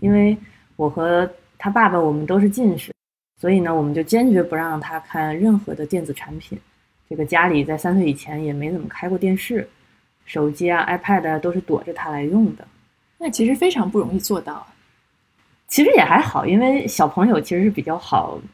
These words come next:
Speaker 1: 应付的。当然他大了以后，我们会发现是没办法去躲着这件事儿的，就只能去面对这件事儿。
Speaker 2: 对于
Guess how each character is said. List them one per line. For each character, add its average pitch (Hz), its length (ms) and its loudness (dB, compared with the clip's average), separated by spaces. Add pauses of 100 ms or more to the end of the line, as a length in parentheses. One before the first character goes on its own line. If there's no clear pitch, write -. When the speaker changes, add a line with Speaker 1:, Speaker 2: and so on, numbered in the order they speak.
(100)
Speaker 1:
应 190 200 4
付 - 160 -10
的。 - 140 -14 (560)
当 214 140 6
然 226 80 6
他 226 100 4
大 233 160 4
了 208 140 6
以 147 40 4
后， 170 140 2
我 180 80 2
们 147 100 -2
会 160 120 -8
发 175 160 -4
现 185 140 0
是 180 80 0
没 165 160 -6 (120)
办 214 220 2
法 - 80 -6
去 180 160 -2
躲 156 260 -2
着 151 120 -4
这 180 60 0
件 190 160 4
事 202 140 -2
儿 302 200 2
的， - 120 -12 (320)
就 180 120 -4
只 147 140 -6
能 139 180 -4
去 220 100 -2
面 269 200 2
对 147 140 2
这 147 100 -6
件 147 180 -8
事 135 120 -14
儿。 - 80 -14 (680)
Speaker 2:
对 - 100 6
于 415 60 8